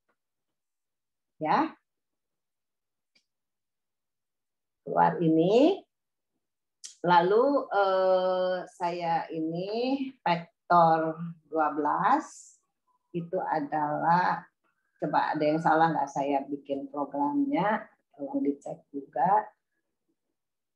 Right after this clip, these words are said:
Oke, nah, oke ya. Jadi di sini udah bagus nih inputnya, inputnya satu dan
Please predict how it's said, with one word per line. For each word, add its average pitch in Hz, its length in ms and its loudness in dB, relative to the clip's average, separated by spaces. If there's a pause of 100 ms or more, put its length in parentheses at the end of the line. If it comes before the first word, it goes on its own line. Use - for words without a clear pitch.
(1500)
Oke, 185 1900 -12 (1040)
nah, 104 320 2
oke - 480 0
ya. 190 240 6 (480)
Jadi 247 480 2
di 240 160 0
sini 240 480 2 (400)
udah 226 240 2
bagus 311 480 0
nih 285 320 -2
inputnya, 269 720 -2 (160)
inputnya 247 640 0
satu 254 960 -2
dan 214 240 6